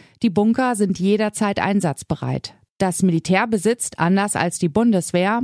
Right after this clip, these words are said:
Panzer, die wirklich fahren und Kampfflugzeuge, die auf Kommando abheben, statt im Hangar auf Ersatzteile zu warten. Die finnischen Kommandostrukturen passen besser zur nato als die mancher Mitglieder der Allianz.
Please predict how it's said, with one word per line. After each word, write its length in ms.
Panzer, 460
die 160
wirklich 320
fahren 440
und 200
Kampfflugzeuge, 920
die 160
auf 160
Kommando 480
abheben, 560
statt 260
im 160
Hangar 460
auf 160
Ersatzteile 680
zu 180
warten. 440
Die 60
finnischen 420
Kommandostrukturen 1080
passen 320
besser 320
zur 140
nato 440
als 360
die 200
mancher 380
Mitglieder 500
der 140
Allianz. 640